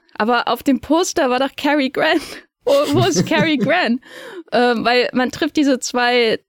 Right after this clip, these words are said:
zwei wirklich lockeren, sympathischen Kerle. Das ist so, äh, im Wikipedia-Eintrag von Kerl. Dann sieht man ein Bild von diesen beiden Menschen, würde ich einfach mal sagen,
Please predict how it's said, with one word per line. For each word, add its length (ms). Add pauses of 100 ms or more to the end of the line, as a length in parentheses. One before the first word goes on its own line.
zwei 320
wirklich 340
lockeren, 500
sympathischen 1000 (260)
Kerle. 500
Das 140
ist 380
so, 260
äh, 400
im 180
Wikipedia-Eintrag 920
von 220
Kerl. 420
Dann 160
sieht 180
man 160
ein 40
Bild 220
von 120
diesen 300
beiden 320
Menschen, 400 (200)
würde 180
ich 140
einfach 240
mal 200
sagen, 400